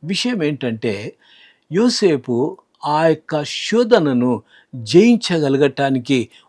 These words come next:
ఒకే ఒక్క కారణం ఏంటంటే, ఆయన దేవుని యందు భయభక్తులు కలిగి, దేవుణ్ణి కలిగి ఉన్నటువంటి వ్యక్తి. ఆయన అన్న మాట, ఆదికాండము ముప్పై తొమ్మిదవ అధ్యాయము తొమ్మిదవ వచనాన్ని మనం చూసినట్లయితే,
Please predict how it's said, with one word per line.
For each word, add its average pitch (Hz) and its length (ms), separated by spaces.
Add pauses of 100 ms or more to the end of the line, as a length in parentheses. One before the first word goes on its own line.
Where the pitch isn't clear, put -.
ఒకే 156 280
ఒక్క 254 300
కారణం 156 520
ఏంటంటే, 123 600 (300)
ఆయన 151 480
దేవుని 170 640
యందు 127 360 (280)
భయభక్తులు 165 760
కలిగి, 120 380
దేవుణ్ణి 220 680
కలిగి 240 360
ఉన్నటువంటి 202 540
వ్యక్తి. 123 460 (580)
ఆయన 165 200
అన్న 220 180
మాట, 185 340 (300)
ఆదికాండము 135 840
ముప్పై 147 340
తొమ్మిదవ 165 520
అధ్యాయము 113 680 (360)
తొమ్మిదవ 220 320
వచనాన్ని 135 720
మనం 127 320
చూసినట్లయితే, 123 1120